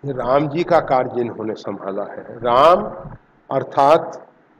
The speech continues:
जो सारी सृष्टि में रमन कर रहे हैं, उनका कार्य संभाला है।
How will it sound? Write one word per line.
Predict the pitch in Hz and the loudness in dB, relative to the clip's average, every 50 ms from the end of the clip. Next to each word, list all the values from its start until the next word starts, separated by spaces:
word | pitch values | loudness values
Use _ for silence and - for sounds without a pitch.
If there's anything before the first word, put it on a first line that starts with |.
| _ _ _ _ _ _ _ - - - - _ _ _ _ - - _ _ _ _ _ _ _ _ _ _ - | _ _ _ _ _ _ _ -20 -20 -20 -20 _ _ _ _ -20 -20 _ _ _ _ _ _ _ _ _ _ -2
जो | 143 160 165 156 | 0 2 2 2
सारी | 156 - 143 135 143 156 170 165 | 2 2 4 4 6 6 6 4
सृष्टि | - - 151 135 - - - 156 147 | 4 0 -2 -2 -2 0 0 2 4
में | 143 160 180 190 170 | 4 6 8 8 8
रमन | 143 135 131 147 156 160 | 8 6 4 4 2 2
कर | 156 - 135 127 | 2 2 2 2
रहे | 120 123 123 117 - 117 110 107 | 4 2 0 0 0 0 0 0
हैं, | 104 - 113 120 131 147 147 135 117 107 - - - - - _ _ _ _ - | 0 0 2 4 6 8 8 8 6 4 0 -4 -12 -18 -20 _ _ _ _ -2
उनका | 156 170 175 180 202 190 | 0 2 4 6 6 6
कार्य | 180 - 165 156 151 143 | 8 6 6 4 4 2
संभाला | - - - 135 123 120 110 110 110 107 104 98 - - | 0 -4 -4 -2 0 0 0 0 0 -2 -4 -4 -2 2
है। | 120 135 147 135 120 104 92 90 | 4 6 8 8 6 6 2 -6